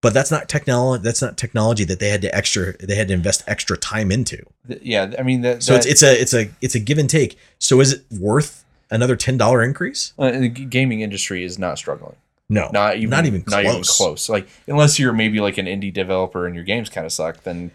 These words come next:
Speaker 2: you, you might be floundering a little
Speaker 1: Yeah,
Speaker 2: bit.
Speaker 1: listeners, you
Speaker 2: But
Speaker 1: could take away the loot boxes and the profit, the profit margins for these companies would still be high enough for them to all run and continue to make games the way they've always made them.
Speaker 2: Yeah,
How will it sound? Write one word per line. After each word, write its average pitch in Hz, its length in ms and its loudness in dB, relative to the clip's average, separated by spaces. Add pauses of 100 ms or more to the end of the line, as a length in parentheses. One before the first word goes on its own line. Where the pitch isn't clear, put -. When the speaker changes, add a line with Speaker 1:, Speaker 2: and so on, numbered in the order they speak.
Speaker 2:
you, 95 180 -6
you 98 160 -8
might 104 240 -2
be 101 80 -10
floundering 92 480 -4
a 80 40 -12
little 92 140 -4
Speaker 1:
Yeah, 101 120 2
Speaker 2:
bit. - 120 -6
Speaker 1:
listeners, 156 400 6
you 165 60 4
Speaker 2:
But - 60 0
Speaker 1:
could 196 120 4
take 156 220 4
away 160 160 6
the 143 100 4
loot 107 220 2
boxes 139 640 0
and 95 260 2
the 90 60 -2
profit, 95 540 0
the 101 100 -2
profit 101 320 -2
margins 104 340 -2
for 107 120 -2
these 95 100 0
companies 95 300 -2
would 87 100 -4
still 90 300 -2
be 87 140 -2
high 90 260 -4
enough 92 260 -2
for - 140 -8
them 87 160 0
to 90 80 -4
all 95 340 0
run 87 240 0
and 82 160 -4
continue 90 380 -6
to 85 40 -2
make 85 200 -4
games 82 240 -6
the 85 80 -8
way 82 100 -8
they've 80 160 -10
always 73 220 -10
made 55 160 -18
them. - 180 -20 (160)
Speaker 2:
Yeah, 98 140 -2